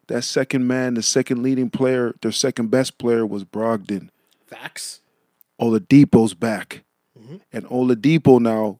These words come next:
Speaker 1: was an all-star in the East easily.
Speaker 2: Mm-hmm.
Speaker 1: So you can't sleep on that. That's, that's their superstar type of player,
Speaker 2: All
Speaker 1: right? That can
Speaker 2: facts.
Speaker 1: take, that can take over a game in that fourth quarter. And Oladipo's done that before,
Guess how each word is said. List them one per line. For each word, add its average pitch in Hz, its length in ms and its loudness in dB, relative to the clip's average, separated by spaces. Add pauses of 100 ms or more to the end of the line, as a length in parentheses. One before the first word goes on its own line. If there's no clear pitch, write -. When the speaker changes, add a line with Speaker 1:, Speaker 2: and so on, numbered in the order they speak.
(120)
Speaker 1:
was 117 340 2
an 131 120 2
all-star 127 480 2
in 113 100 -2
the 113 80 -8 (100)
East 113 360 -10
easily. 113 640 -4 (300)
Speaker 2:
Mm-hmm. 120 100 -20
Speaker 1:
So 113 360 -2
you 110 220 -10
can't 143 340 -2
sleep 139 380 -2
on 120 180 0
that. 104 220 -8
That's, 120 300 -4
that's 131 340 -2
their 131 360 0
superstar 127 920 -2 (300)
type 127 220 -4
of 113 120 -8
player, 120 380 -8 (320)
Speaker 2:
All 117 80 -8
Speaker 1:
right? 120 100 -2
That 123 140 -2
can 127 120 0
Speaker 2:
facts. 131 220 4
Speaker 1:
take, 131 140 4
that 117 160 2
can 117 140 -6
take 127 200 0
over 120 240 0
a 110 60 -6
game 117 380 -6 (140)
in 110 80 -12
that 110 180 -8
fourth 110 280 -8
quarter. 123 400 -2 (340)
And 110 120 -8
Oladipo's 113 640 -2
done 131 220 -2
that 117 180 0
before, 101 420 -10